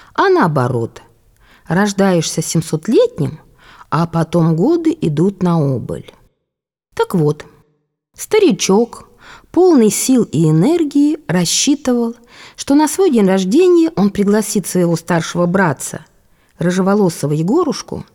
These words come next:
сестрицу Анастасию и ещё пару друзей домовых,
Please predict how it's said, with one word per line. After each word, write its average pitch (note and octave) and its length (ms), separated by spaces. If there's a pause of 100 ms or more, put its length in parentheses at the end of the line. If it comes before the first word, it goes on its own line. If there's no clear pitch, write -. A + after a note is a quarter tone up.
(600)
сестрицу A3 680
Анастасию C#4+ 840 (520)
и - 60
ещё G#3+ 380
пару F#3+ 300
друзей E3+ 380
домовых, D#3 600